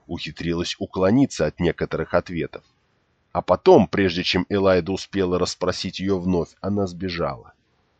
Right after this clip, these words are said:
Та женщина и Морейн. Та женщина и эта голубая знали всё. Их обеих Элайда намерена заполучить в башню.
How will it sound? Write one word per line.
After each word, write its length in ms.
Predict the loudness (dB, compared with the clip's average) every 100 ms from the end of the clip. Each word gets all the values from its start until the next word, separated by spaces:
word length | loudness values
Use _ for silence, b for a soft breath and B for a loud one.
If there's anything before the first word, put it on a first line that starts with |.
| _ _ _ _ _ -4
Та 180 | -4
женщина 600 | -2 -2 -2 0 0 2
и 180 | 2 0
Морейн. 600 | 2 2 2 0 -4 -14 _ _ _ _ _ _ _ -4
Та 160 | -2
женщина 580 | 2 6 8 8 6 4
и 160 | 4 2
эта 240 | 2 0
голубая 720 | -2 0 0 4 4 6 4
знали 400 | 2 2 4 2
всё. 400 | -2 -2 -2 -4 -12 _ _ _ _ _ _ -12
Их 200 | -12 -8
обеих 640 | -8 -6 -2 0 0 0 -2
Элайда 440 | 2 4 2 2
намерена 560 | 0 2 2 2 2 -2
заполучить 600 | -6 -8 -8 -6 -8 -8
в 100 | -10
башню. 420 | -6 -6 -8 -14